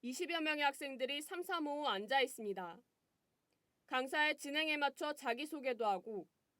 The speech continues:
중요한 이야기에는 필기도 하며 집중합니다. 지난 칠월 십오 일 공릉동에 위치한 아스피린 센터에서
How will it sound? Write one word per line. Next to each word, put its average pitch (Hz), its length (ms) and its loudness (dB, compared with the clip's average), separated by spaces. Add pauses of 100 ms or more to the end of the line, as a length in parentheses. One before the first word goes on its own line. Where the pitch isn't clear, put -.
(300)
중요한 302 440 2
이야기에는 269 680 4
필기도 370 400 0
하며 277 320 4
집중합니다. 208 840 -4 (1700)
지난 285 280 4
칠월 349 320 2
십오 220 300 -6
일 170 180 -6 (580)
공릉동에 302 580 0
위치한 285 440 0
아스피린 277 520 -4
센터에서 202 680 -6